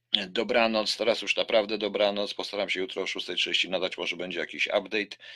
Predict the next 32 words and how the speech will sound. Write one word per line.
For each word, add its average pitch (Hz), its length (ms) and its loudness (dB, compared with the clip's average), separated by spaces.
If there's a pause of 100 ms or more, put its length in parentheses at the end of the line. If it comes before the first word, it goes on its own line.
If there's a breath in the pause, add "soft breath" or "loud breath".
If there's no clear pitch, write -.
(200 loud breath)
A 98 100 -2
propos 107 320 -4
Krzyśka, 104 480 6
w - 80 -8
każdym 98 300 0
bądź 92 160 -6
razie 98 280 0
jeszcze 104 340 0
raz 110 220 0 (360)
m, 95 280 -14
powtarzam 101 480 -2
na 92 80 -2
sam 95 200 -2
koniec, 85 400 -4
to 156 120 -2
jest 139 300 -2
idiotyzm. 95 680 -8 (680 loud breath)
To - 80 -4
już 165 180 2
nawet, 165 460 2
nie, 175 140 2
już 170 160 4
nawet 160 280 2
ciężko 185 480 6
określać, 156 500 4
nie 160 120 0
wiem, 156 120 -2
czy 143 140 6
w 120 100 -8
Warszawie 139 540 4
wiedzą, 87 520 0 (840)
y, 98 200 -6